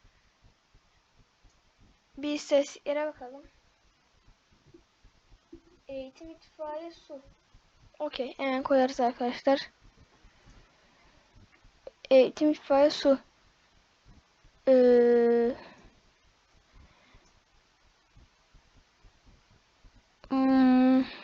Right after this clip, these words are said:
büyük bir tane lise koyamayacağız. Ortaokul.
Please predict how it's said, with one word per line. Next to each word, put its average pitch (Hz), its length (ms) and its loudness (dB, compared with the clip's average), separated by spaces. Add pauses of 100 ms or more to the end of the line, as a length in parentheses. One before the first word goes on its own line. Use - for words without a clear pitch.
(260)
büyük 269 240 -2
bir 269 80 -4
tane 262 180 0
lise 269 200 -4
koyamayacağız. 254 760 -4 (3750)
Ortaokul. 277 800 2